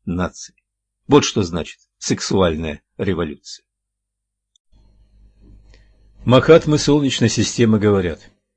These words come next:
«Небрежение к чистоте и девственности со стороны мужчины или женщины есть преступление против божественной любви,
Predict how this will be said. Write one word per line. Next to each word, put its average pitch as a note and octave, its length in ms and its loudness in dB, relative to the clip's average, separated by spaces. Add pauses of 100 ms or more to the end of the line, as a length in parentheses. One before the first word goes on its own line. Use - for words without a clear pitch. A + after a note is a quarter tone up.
(340)
«Небрежение C3 760 4
к - 60 -8
чистоте B2 640 0
и A2+ 60 0
девственности G#2 680 -4
со A#2+ 160 -4
стороны A#2 420 2
мужчины A#2 420 0
или A2 160 0
женщины G#2+ 480 -2
есть G2+ 460 -4
преступление F#2 880 -2
против G#2 480 -4
божественной G2 600 -2
любви, F#2+ 480 -4